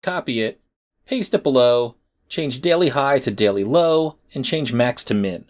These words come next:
And now we'll use all these constants that we created to create an instance of daily weather, and then we'll append that to our daily weather data array.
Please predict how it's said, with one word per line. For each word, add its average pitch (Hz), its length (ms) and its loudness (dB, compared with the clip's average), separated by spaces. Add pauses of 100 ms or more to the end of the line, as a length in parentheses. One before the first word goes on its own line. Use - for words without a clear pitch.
(440)
And 131 160 -6
now 165 160 -4
we'll 180 140 2
use 151 260 4
all 131 180 0
these 120 180 -2
constants 202 520 -2
that - 100 -2
we 113 100 -2
created 101 680 0
to 110 260 0
create 131 300 0
an 110 120 -4
instance 190 380 0
of 131 140 0
daily 135 260 4
weather, 107 480 2
and 113 100 -2
then 113 140 0
we'll 117 160 -2
append 160 520 -2
that 107 340 2
to 156 380 4
our 117 220 0
daily 117 320 0
weather 104 240 4
data 90 300 -2
array. 82 380 -14